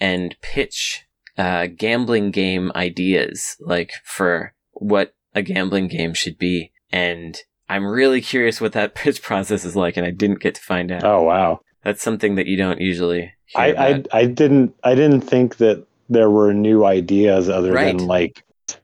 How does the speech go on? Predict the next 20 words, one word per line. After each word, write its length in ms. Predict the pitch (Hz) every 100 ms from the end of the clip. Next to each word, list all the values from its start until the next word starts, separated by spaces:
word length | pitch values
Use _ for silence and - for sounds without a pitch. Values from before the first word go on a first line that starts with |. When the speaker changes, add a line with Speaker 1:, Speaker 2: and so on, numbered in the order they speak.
| -
Speaker 2:
slight 440 | 123 120 113 -
tweaks 640 | - - 120 113 110 - -
to 140 | 117
the 180 | 104 98
exploitation. 800 | 95 - 98 90 - 85 - 101
Speaker 1:
Yeah. 280 | 110 107 78
Speaker 2:
And 120 | 131
I 60 | 123
don't 220 | 139 135
think 220 | 147 135
of 120 | 127
those 220 | 120 113
as 140 | 104 98
being 400 | 117 110 107 104 _ -
ideas. 840 | 110 95 95 127 123 104 92 92
I 120 | 90
think 260 | 90 110 95
of 140 | 92
them 320 | 90 95 90 87
as 240 | 90 -